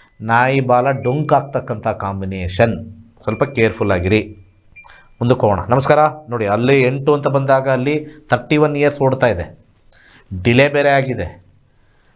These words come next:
ಆ ಏಟರ್ ಕಾಂಬಿನೇಷನ್ನೇ ಹಂಗೆ ಡಿಲೇನೂ ಮಾಡುತ್ತೆ, ಅಬ್ಸ್ಟಕಲ್ಸ್ ಕೊಡುತ್ತೆ. ಅದ್ರ ಕೆಳಗಡೆ ನೈನ್ ಏನೋ ಸಪೋರ್ಟ್ ಕೊಡ್ತಾ ಇದೆ ಅಷ್ಟೇ, ಅದು ಬಿಟ್ಟರೆ ಬೇರೆ ಯಾವುದೂ ಇಲ್ಲ ಅಲ್ಲಿ, ಸ್ಟ್ರಾಂಗ್ ಇಲ್ಲ.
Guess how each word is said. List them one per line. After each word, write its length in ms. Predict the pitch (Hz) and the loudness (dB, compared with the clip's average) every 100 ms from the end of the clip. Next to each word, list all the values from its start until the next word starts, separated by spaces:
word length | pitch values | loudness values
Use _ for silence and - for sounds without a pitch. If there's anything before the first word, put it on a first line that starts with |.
| - | -2
ಆ 60 | 110 | 2
ಏಟರ್ 400 | 117 139 147 139 | 4 2 0 2
ಕಾಂಬಿನೇಷನ್ನೇ 640 | 131 139 139 139 139 135 | 0 0 -6 -4 -4 -2
ಹಂಗೆ 160 | 127 107 | -2 -2
ಡಿಲೇನೂ 360 | 113 131 139 | 2 2 2
ಮಾಡುತ್ತೆ, 320 | 139 131 135 | 2 0 2
ಅಬ್ಸ್ಟಕಲ್ಸ್ 440 | 131 - 135 143 143 | 0 0 -4 -4 -2
ಕೊಡುತ್ತೆ. 380 | 143 135 - 90 | -2 -2 -2 -6
ಅದ್ರ 320 | 87 107 113 | -4 -4 0
ಕೆಳಗಡೆ 300 | 127 135 147 | 2 2 2
ನೈನ್ 300 | 127 135 139 | 0 -2 0
ಏನೋ 180 | 135 151 | 0 0
ಸಪೋರ್ಟ್ 480 | 139 - 165 165 | -2 0 0 0
ಕೊಡ್ತಾ 260 | 165 135 135 | -2 -2 0
ಇದೆ 100 | 127 | 0
ಅಷ್ಟೇ, 540 | 107 - 117 92 - _ _ _ _ _ | -2 0 -2 -2 -12 _ _ _ _ _
ಅದು 180 | - 107 | -2 0
ಬಿಟ್ಟರೆ 200 | 123 139 | 2 2
ಬೇರೆ 180 | 110 113 | 2 4
ಯಾವುದೂ 420 | 113 117 123 127 | 4 4 2 0
ಇಲ್ಲ 200 | 123 107 | -4 -4
ಅಲ್ಲಿ, 460 | 101 85 - - - | -6 -6 -12 -20 -16
ಸ್ಟ್ರಾಂಗ್ 380 | - 110 120 110 | -2 0 0 0
ಇಲ್ಲ. 440 | 110 107 - - | 0 0 -2 -20